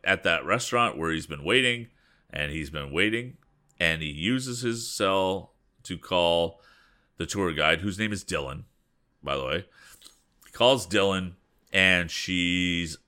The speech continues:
very annoyed, and she answers, and he says, "Hey, I'm at the restaurant, steak time." And she goes, "I ate steak all by myself two days ago." And he goes,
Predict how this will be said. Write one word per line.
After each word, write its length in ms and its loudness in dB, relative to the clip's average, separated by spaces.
very 480 0
annoyed, 480 -8
and 140 -12
she 180 -8
answers, 600 -2
and 220 -2
he 60 -2
says, 260 0
"Hey, 520 4
I'm 160 2
at 120 -2
the 80 -2
restaurant, 500 2
steak 380 0
time." 540 -2
And 280 2
she 160 0
goes, 260 4
"I 180 4
ate 260 6
steak 420 0
all 160 4
by 180 2
myself 540 2
two 180 -4
days 260 2
ago." 360 -8
And 100 -2
he 40 2
goes, 240 2